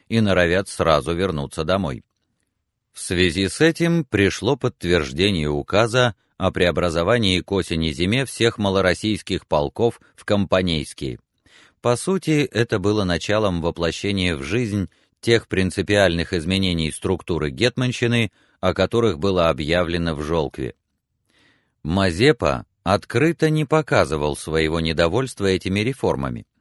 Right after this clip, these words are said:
Его чувство и недовольством-то трудно было назвать. Перед ним словно разверзлась пропасть, поглощавшая все его мечты и идеалы.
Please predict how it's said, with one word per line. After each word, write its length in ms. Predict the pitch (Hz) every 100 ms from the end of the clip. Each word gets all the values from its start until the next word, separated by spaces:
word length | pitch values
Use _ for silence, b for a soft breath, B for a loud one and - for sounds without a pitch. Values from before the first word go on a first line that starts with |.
| B B B 92
Его 380 | 98 107 101
чувство 640 | 85 110 135 127 98 110 98 b b
и 120 | 113
недовольством-то 1120 | 101 82 71 71 69 123 - 117 127 123 95
трудно 480 | 80 95 92 73 82
было 240 | 76 80 76
назвать. 500 | 80 76 76 67 _ _ B B B
Перед 320 | 123 131 127
ним 260 | 107 127 147
словно 440 | - 110 120 120
разверзлась 800 | 113 92 76 98 113 98 110 - -
пропасть, 680 | 95 113 104 85 73 - -
поглощавшая 840 | 87 82 82 - 104 98 - 85
все 280 | 73 - 98
его 180 | 85 82
мечты 420 | 80 76 - 98
и 240 | 98 90 90
идеалы. 480 | 92 90 65 62